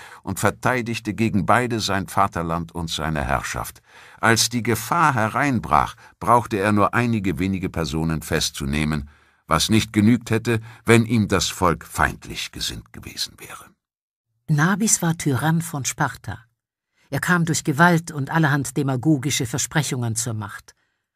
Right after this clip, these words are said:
Speaker 2: So versprach er dem Volk auch Landzuteilungen. Er wurde von den Achäern mit Unterstützung der Römer schließlich geschlagen, als er seine Herrschaft vergrößern wollte.
Speaker 1: Man halte meiner Meinung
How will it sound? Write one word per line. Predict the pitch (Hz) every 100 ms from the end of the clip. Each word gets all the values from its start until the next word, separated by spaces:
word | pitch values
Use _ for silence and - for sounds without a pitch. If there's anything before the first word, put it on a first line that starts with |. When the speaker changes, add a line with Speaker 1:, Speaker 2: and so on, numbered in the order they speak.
| _ -
Speaker 2:
So | -
versprach | 135 156 - 156 147
er | 151
dem | 143 139
Volk | - 139 135
auch | 143 -
Landzuteilungen. | 175 175 - - 143 117 117 101 101 110 117 117 _ _ _ _ _ _ _ _ _
Er | - 160
wurde | 214 247
von | 220 208
den | 190 165
Achäern | 147 - 180 208 226
mit | 202 165
Unterstützung | - 117 - 220 - 156 131
der | 127 113
Römer | 156 175 160
schließlich | - 156 156 147 -
geschlagen, | 127 - 131 131 139 139 - - -
als | 160 -
er | 160
seine | 147 151
Herrschaft | 123 165 - 165 165
vergrößern | - 165 147 120 107 104
wollte. | 98 - - 107 _ _ _ _ _ _ _ _ _ _ _ _ _ _ _ -
Speaker 1:
Man | 127 131
halte | 143 135 117
meiner | 107 104 104 92
Meinung | 87 95 92 90 78